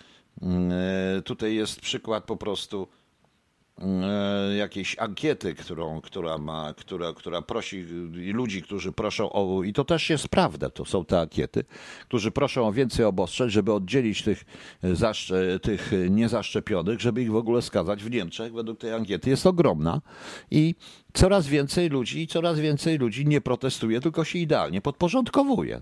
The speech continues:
To jest dopiero ciekawe. To jest dopiero ciekawe.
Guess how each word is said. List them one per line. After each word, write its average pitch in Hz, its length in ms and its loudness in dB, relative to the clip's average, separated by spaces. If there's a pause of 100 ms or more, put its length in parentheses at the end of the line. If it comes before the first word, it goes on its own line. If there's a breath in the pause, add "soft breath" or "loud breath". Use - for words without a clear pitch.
(140)
To 190 160 4
jest 233 220 0
dopiero 69 360 -2
ciekawe. - 480 -10 (720 soft breath)
To 202 120 4
jest 214 180 4
dopiero 117 300 2
ciekawe. - 440 -4